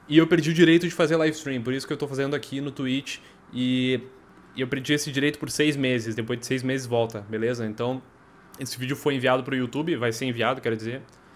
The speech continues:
Aí todo mundo vai ficar sabendo o que aconteceu. Então, ah, vou indo nessa. Muito obrigado pela presença dos senhores nesta noite, na, das senhoritas também. E, então,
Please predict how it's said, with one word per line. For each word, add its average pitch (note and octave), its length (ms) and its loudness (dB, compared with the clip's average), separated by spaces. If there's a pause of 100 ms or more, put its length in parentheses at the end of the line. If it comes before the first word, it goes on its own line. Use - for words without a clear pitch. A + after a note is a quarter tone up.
(440)
Aí B2 140 -4
todo C3 160 -4
mundo C3 140 -2
vai B2+ 100 2
ficar B2+ 180 -6
sabendo A#2+ 240 -4
o - 20 -8
que B2 80 -4
aconteceu. A2+ 500 -4 (680)
Então, F3 520 4 (520)
ah, D3 320 4
vou D3+ 160 4
indo E3 120 6
nessa. F#3 520 6 (120)
Muito D3+ 160 -4
obrigado E3 280 6
pela E3+ 160 4
presença E3 480 2
dos D#3+ 120 -2
senhores D#3+ 480 6
nesta D#3 260 4
noite, E3 420 6
na, D#3 160 2
das C3 180 2
senhoritas D3 580 2
também. D3+ 360 0 (840)
E, E3 260 4 (220)
então, F3 320 -2